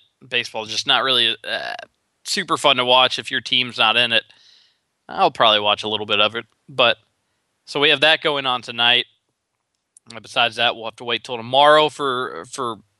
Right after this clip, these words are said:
other sports. We'll have football tomorrow.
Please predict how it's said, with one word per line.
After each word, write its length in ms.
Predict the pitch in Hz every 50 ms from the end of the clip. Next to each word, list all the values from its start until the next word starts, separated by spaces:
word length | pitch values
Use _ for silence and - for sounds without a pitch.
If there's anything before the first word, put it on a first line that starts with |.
| _ _ _ _
other 260 | - 165 180 175 175 151
sports. 460 | - - - 160 151 156 165 151 -
We'll 120 | 156 135
have 240 | 143 139 131 117 113
football 480 | - - 208 208 - - 175 156 147 139
tomorrow. 480 | 135 135 135 139 147 160 165 175 165